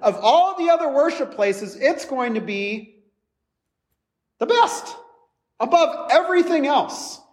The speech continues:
What does that mean? It means all our little idols,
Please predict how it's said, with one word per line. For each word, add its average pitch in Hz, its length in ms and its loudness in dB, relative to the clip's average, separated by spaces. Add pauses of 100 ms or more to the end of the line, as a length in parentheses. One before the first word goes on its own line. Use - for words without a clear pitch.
(200)
What 339 120 -4
does 339 120 -2
that 285 240 2
mean? - 480 0 (960)
It 170 60 -16
means 247 260 -4
all 247 200 4
our 269 120 4
little 214 320 2
idols, 170 640 0